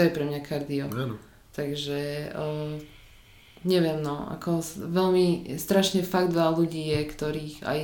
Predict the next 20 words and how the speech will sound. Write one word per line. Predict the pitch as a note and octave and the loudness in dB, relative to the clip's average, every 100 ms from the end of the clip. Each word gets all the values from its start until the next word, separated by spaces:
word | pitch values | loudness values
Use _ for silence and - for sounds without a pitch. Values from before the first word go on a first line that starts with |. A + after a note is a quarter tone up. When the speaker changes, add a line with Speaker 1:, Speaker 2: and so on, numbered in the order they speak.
| D#3 | 2
Speaker 1:
ja | E3 | 2
vidím | D#3+ D3+ D3 | 2 -2 -4
vo | D3 | -4
fitku, | D3 C#3+ - | -6 -10 -6
ešte | D3+ D3+ D3 | -4 -4 -8
proste | - C#3+ - - | -10 -12 -10 -10
prídu | F3 E3+ E3 | 0 0 2
do | E3+ F3 | 4 6
gymu | F3+ F3 E3+ D3+ | 6 6 4 2
a | C#3 - E3 | 0 -4 -2
hodinu | F3 E3 E3 D#3+ | 2 2 0 -2
sú | - | -4
na | D3 - | -4 -4
pase | E3+ E3+ | -6 -6
a | D#3+ | -6
behajú, | D3+ D#3+ E3 D3+ D3+ | -6 -6 -4 -6 -6
behajú, | D#3 D#3+ D3+ | -6 -6 -6
behajú | D3+ D3+ D3+ C#3+ | -4 -4 -6 -8
v | C#3 | -12
kuse. | - D#3+ | -12 -14